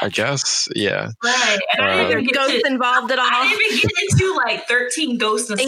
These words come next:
Speaker 2: Like, that
Speaker 3: Aliens?
Speaker 2: stuff is, like, classic stuff,
Speaker 1: Yeah,
Speaker 2: you
Speaker 1: Alien.
Speaker 2: know?
Speaker 1: Alien's a good, Alien.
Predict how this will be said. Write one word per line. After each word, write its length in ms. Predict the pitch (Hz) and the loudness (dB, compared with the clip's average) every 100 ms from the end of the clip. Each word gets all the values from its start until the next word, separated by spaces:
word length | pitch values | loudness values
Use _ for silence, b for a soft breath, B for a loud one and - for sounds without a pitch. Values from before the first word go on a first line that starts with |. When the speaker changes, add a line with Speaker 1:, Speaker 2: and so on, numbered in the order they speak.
| 269 | 2
Speaker 2:
Like, 100 | 294 | 2
that 40 | 294 311 | 2 2
Speaker 3:
Aliens? 200 | 311 339 | 0 0
Speaker 2:
stuff 120 | 330 349 | 0 0
is, 120 | - - 480 | -4 -4 -2
like, 300 | 190 - - | -2 -2 -8
classic 640 | - 226 226 - 175 160 | -4 -2 0 -2 -2 -2
stuff, 400 | - - 151 101 170 | -2 -2 -2 0 0
Speaker 1:
Yeah, 160 | 156 | 0
Speaker 2:
you 160 | - 170 | 0 2
Speaker 1:
Alien. 280 | 175 160 214 | 2 2 0
Speaker 2:
know? 80 | 233 | 0
Speaker 1:
Alien's 420 | 196 208 190 160 | 0 0 0 0
a 60 | 131 | -2
good, 460 | - 135 123 120 - - | -2 -2 -2 -6 -16 -6
Alien. 520 | 143 160 113 92 98 | -2 0 0 -2 -4